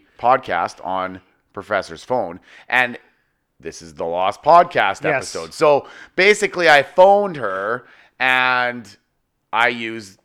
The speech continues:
Speaker 1: the name Taylor.
Speaker 2: <laughs> By accident. 'Cause you had nineteen drinks, maybe twenty-three.
Speaker 1: Yeah, exactly.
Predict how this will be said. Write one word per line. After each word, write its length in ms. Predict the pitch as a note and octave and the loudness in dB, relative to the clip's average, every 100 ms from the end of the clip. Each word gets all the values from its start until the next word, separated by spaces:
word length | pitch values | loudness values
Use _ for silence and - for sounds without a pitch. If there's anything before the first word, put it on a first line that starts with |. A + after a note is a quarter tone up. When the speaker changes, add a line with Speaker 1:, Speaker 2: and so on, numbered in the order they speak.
| _ | _
Speaker 1:
the 160 | - C#3 | -4 -4
name 420 | A#2 F2+ E2+ F#2+ | -4 -10 -12 -12
Taylor. 640 | - D#3+ G3 F3 G#2+ G#1+ - | 2 4 6 4 0 -4 -14
Speaker 2:
<laughs> 60 | - | -4
By 220 | - F3 | 0 0
accident. 540 | G3 E3 - F3 B2+ G#2+ - - _ | 0 -4 -6 -10 -10 -14 -20 -20 _
'Cause 300 | A#3+ G#3+ - - _ _ | 2 2 -6 -20 _ _
you 180 | E3+ G#3 | -8 0
had 200 | A3 A3 | 2 2
nineteen 340 | G3+ G#3+ A3+ | -2 -8 -10
drinks, 380 | G#3 B3 - - - | -8 -10 -10 -20 -16
maybe 200 | D3 D#3 | -14 -12
twenty-three. 320 | F3 E3 C4+ | -14 -8 -4
Speaker 1:
Yeah, 180 | C4 A#2 | -2 -4
exactly. 500 | C3+ C3 F#3+ - G2 | -6 -6 -6 -6 -12